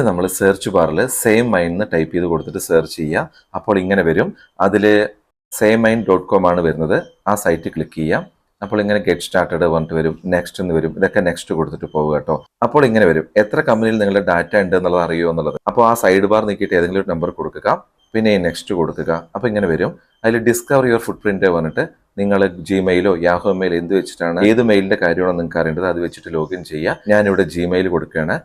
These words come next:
അപ്പോൾ ഇങ്ങനെ ഒരു സെക്യൂരിറ്റി പറഞ്ഞിട്ടൊരു സംഭവം വരും ട്ടോ. Gmail ആക്സസ് ചെയ്യട്ടെ എന്നുള്ളത് ചോദിച്ചിട്ട് അത് കണ്ടിന്യൂ കൊടുത്തോളുക, അതുകൊണ്ട് കുഴപ്പമില്ല. പിന്നെ നമ്മുടെ പേര്, മെയിൽ ഐ ഡിയിൽ വന്നിട്ടുണ്ടാവും, നമ്മളുടെ കൺട്രിയും കൊടുത്തിട്ട് താഴത്ത് ഗെറ്റ് സ്റ്റാർട്ടഡ് കൊടുക്കുക. ഞാനിത് ഇടയ്ക്ക് ചെയ്യുന്നത് കൊണ്ട്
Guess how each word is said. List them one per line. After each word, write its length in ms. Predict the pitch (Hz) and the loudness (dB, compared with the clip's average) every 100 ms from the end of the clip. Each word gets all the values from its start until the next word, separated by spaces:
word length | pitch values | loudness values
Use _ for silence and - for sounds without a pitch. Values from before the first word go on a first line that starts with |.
| - | -4
അപ്പോൾ 120 | 113 135 | 0 2
ഇങ്ങനെ 140 | 131 127 | 2 0
ഒരു 60 | 127 | 0
സെക്യൂരിറ്റി 500 | 92 - 110 107 123 | -2 0 0 2 0
പറഞ്ഞിട്ടൊരു 260 | 113 101 98 | 0 -2 -2
സംഭവം 260 | 92 85 85 82 | 0 2 2 2
വരും 180 | 78 73 | 2 0
ട്ടോ. 100 | 90 76 _ _ 82 | -2 -2 _ _ -4
Gmail 360 | 98 98 101 101 | 0 4 4 4
ആക്സസ് 280 | 87 - 90 | 2 -2 -4
ചെയ്യട്ടെ 240 | 92 85 90 | 0 0 2
എന്നുള്ളത് 260 | 90 85 80 | 0 0 0
ചോദിച്ചിട്ട് 340 | 80 - - 76 - | -4 -4 -8 -4 0
അത് 80 | 104 98 | 0 0
കണ്ടിന്യൂ 360 | 92 95 101 98 | -2 0 0 0
കൊടുത്തോളുക, 440 | 82 - 82 87 127 | -2 0 0 0 -2
അതുകൊണ്ട് 240 | 87 90 82 92 | -4 -4 -4 -4
കുഴപ്പമില്ല. 440 | 85 - 82 71 69 - _ _ - | -4 -4 -6 -4 -8 -12 _ _ -4
പിന്നെ 140 | 131 107 | 0 2
നമ്മുടെ 200 | 101 - | 2 2
പേര്, 300 | 85 82 92 156 - - 95 | 2 2 2 -2 -6 -2 2
മെയിൽ 160 | 92 95 | 4 4
ഐ 20 | 95 | 4
ഡിയിൽ 140 | 90 | 2
വന്നിട്ടുണ്ടാവും, 340 | 82 82 92 - | 0 0 -2 0
നമ്മളുടെ 240 | 101 98 101 | 0 0 0
കൺട്രിയും 360 | 87 87 104 101 87 | 0 0 0 0 0
കൊടുത്തിട്ട് 360 | 71 - 143 147 | -2 -2 -2 0
താഴത്ത് 360 | 85 85 90 80 | 0 0 -4 0
ഗെറ്റ് 180 | 92 - | 0 0
സ്റ്റാർട്ടഡ് 380 | - 87 - - 85 | -2 -2 -2 -4 -4
കൊടുക്കുക. 280 | 78 76 76 71 - _ - 110 | -4 -4 -4 -4 -14 _ 0 2
ഞാനിത് 260 | 120 123 | 4 4
ഇടയ്ക്ക് 220 | 113 123 - | 2 0 -2
ചെയ്യുന്നത് 260 | 110 110 120 | 2 4 2
കൊണ്ട് 160 | 113 | 2